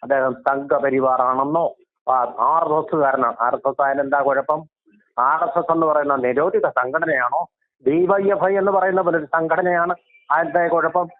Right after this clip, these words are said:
അങ്ങനെ ആ സ്വന്തം രാഷ്ട്രീയത്തിൽ വിശ്വസിക്കാനുള്ള അവകാശം, അദ്ദേഹം മുസ്ലിം ആയത് കൊണ്ട് അദ്ദേഹത്തിന് അയിത്തമാണെന്നാണോ വരുന്നത്?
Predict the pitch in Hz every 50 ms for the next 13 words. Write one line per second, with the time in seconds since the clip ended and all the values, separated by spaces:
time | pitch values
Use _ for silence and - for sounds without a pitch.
0 | _ _ _ - 139 139 156 156 156 151 - - - _ - 120 123 - 151 160
1 | 165 170 175 170 156 156 156 160 156 - 180 170 165 165 175 165 151 151 - -
2 | 175 175 170 - 175 - 196 170 156 151 151 143 139 135 - - _ _ _ -
3 | 127 127 143 147 170 160 - - 135 139 156 147 160 165 156 147 147 - 185 208
4 | 202 196 185 180 180 180 180 - 180 160 170 160 _ _ - 147 - 139 151 175
5 | 139 - - - _ _ _ _ - 139 151 160 156 165 160 165 151 135 135 143
6 | 165 175 - - 196 185 170 160 160 147 135 123 113 107 107 107 101 104 104 104
7 | - - -